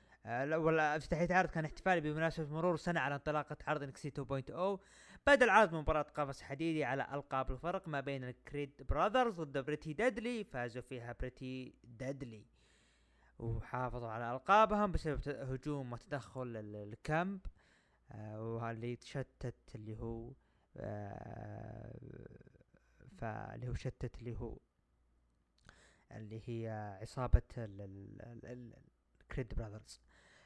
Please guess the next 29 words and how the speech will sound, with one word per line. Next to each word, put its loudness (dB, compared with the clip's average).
خلف 8
الكواليس 8
كان 2
جو 2
جيسي 0
وويسلي 0
ينظرون، -2
آه، -12
أو -2
ينتظرون، 2
آه، -4
مين -2
اللي 0
راح -2
يواجه، 4
آه، -10
أو 2
كذلك 2
اللي -2
هو، -4
آه، -8
فون 0
واغنر، 2
ينتظرون 0
مين 2
اللي 2
راح -2
يكون -4
خصم، -4